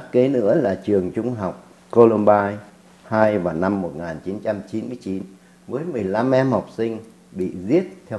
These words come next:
kiểu xử tử. Cứ mỗi khi có thêm một vụ thảm sát xảy ra thì người ta lại lặp lại yêu cầu kiểm soát và hạn chế quyền tự do mang súng. Nhưng kể từ vụ thảm sát khủng khiếp nhất ở trường học Bass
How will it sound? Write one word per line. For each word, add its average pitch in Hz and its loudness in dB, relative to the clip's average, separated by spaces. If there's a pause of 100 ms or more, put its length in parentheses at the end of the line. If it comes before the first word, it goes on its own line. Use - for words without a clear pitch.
(120)
kiểu 71 0
xử 78 -4
tử. 67 -2 (1200)
Cứ 156 4
mỗi 190 4
khi 175 2
có 160 2
thêm 180 4
một 117 0
vụ 101 0
thảm 80 -4
sát 143 -2
xảy 82 -6
ra 107 2 (220)
thì 120 0
người 107 -4
ta 143 -2
lại 120 2
lặp 98 -2
lại 95 2
yêu 120 6
cầu 87 4
kiểm 76 -4
soát 131 4 (120)
và 90 2
hạn 92 -4 (120)
chế 92 2
quyền 87 -2
tự 82 -4
do 95 2
mang 90 -2
súng. 90 -6 (1080)
Nhưng 160 6
kể 117 6
từ 107 0
vụ 98 0
thảm 90 -2
sát 175 0
khủng 90 -2
khiếp 165 -2
nhất 202 2
ở - -10
trường 92 -2
học 92 -6
Bass 131 0